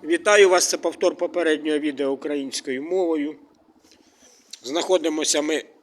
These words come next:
<clears throat> по вулиці Ватутіна. Овочева палатка тут. Карасі по п'ятдесят гривень. Товстолоб сімдесят п'ять.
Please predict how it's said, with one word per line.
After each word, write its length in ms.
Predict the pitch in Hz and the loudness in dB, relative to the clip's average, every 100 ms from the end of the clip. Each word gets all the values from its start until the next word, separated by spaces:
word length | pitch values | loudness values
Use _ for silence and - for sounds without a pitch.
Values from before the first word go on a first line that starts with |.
| - | -18
<clears throat> 1400 | 120 95 _ - _ _ _ _ _ - - _ _ - | -16 -18 _ -20 _ _ _ _ _ -20 -20 _ _ -6
по 120 | 165 | -4
вулиці 440 | 156 147 143 147 | -2 -4 -4 -6
Ватутіна. 800 | 135 143 143 202 202 165 160 147 - _ _ _ _ _ _ _ - 151 _ 294 - - _ - - _ _ _ _ _ - - _ 151 | -4 -6 -8 -12 -8 -6 -6 -8 -12 _ _ _ _ _ _ _ -20 -20 _ -20 -20 -20 _ -20 -20 _ _ _ _ _ -20 -20 _ -8
Овочева 600 | 147 151 - 156 135 127 | -4 0 0 2 0 -2
палатка 580 | 135 139 175 170 - | -4 -2 -2 -4 -10
тут. 340 | 151 - 143 - _ _ _ _ _ _ _ _ _ _ _ _ _ _ - - - _ _ _ _ _ _ _ _ _ _ _ _ _ | -12 -14 -18 -20 _ _ _ _ _ _ _ _ _ _ _ _ _ _ -20 -20 -20 _ _ _ _ _ _ _ _ _ _ _ _ _
Карасі 400 | 165 151 147 - | 0 2 2 0
по 160 | - 170 | 0 -2
п'ятдесят 600 | 165 147 151 - 156 127 | -2 -2 -2 -2 -4 -2
гривень. 540 | 131 139 139 131 131 - _ _ _ _ _ _ _ _ _ _ _ _ | -2 0 0 -4 -8 -16 _ _ _ _ _ _ _ _ _ _ _ _
Товстолоб 640 | 143 117 - 151 160 180 180 - | -10 -10 -6 -2 0 0 -4 -10
сімдесят 680 | - 147 139 147 156 143 - | -8 -6 -4 -4 -4 -8 -10
п'ять. 460 | 135 143 135 - | -6 -6 -6 -10